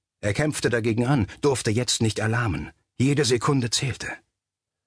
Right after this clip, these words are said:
Seine Hände umfassten den Baumstamm, und ächzend zog er sich hoch. Er stand noch nicht ganz aufrecht, da peinigte ihn ein weiterer, noch viel heftigerer Schmerz,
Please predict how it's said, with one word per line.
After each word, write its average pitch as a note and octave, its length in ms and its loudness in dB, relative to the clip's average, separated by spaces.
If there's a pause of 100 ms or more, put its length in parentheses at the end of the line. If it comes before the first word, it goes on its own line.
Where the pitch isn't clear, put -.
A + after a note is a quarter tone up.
(1300)
Seine G2+ 280 0
Hände D3 300 2
umfassten C#3+ 480 0
den A2 160 2
Baumstamm, B2+ 500 0
und G2+ 220 -2
ächzend - 520 -2
zog F2+ 280 -2
er D#2 80 -2
sich - 240 -4
hoch. - 300 -8 (840)
Er G2 120 0
stand A#2+ 300 -2
noch A2 160 0
nicht A#2 220 -2
ganz G#2+ 180 0
aufrecht, - 580 -4
da G2 60 0
peinigte B2 480 0
ihn G#2+ 160 2
ein G2+ 160 0
weiterer, D2 400 -4
noch G#2 180 0
viel C3+ 240 0
heftigerer F2 560 -2
Schmerz, - 440 -4